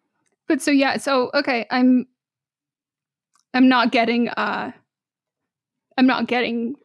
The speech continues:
recent European <laughs> immigrants then. <laughs> We're getting day one colonizer. Like, we're getting, yeah. So it's a Dutch surname. Oh, it's, yeah. L-, see, I knew that.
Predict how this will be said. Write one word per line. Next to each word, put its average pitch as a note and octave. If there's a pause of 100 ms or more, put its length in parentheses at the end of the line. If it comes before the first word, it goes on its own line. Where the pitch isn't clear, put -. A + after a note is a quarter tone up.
(340)
recent -
European -
<laughs> -
immigrants - (220)
then. - (460)
<laughs> -
We're D4
getting B3 (1000)
day C4
one A3
colonizer. A#3
Like, A3
we're B3
getting, A#3+ (1700)
yeah. - (220)
So B3
it's C#4+
a C#4
Dutch C#4
surname. F4+
Oh, F4+
it's, D#4+
yeah. -
L-, B3+
see, D4+
I C#4+
knew D4
that. B3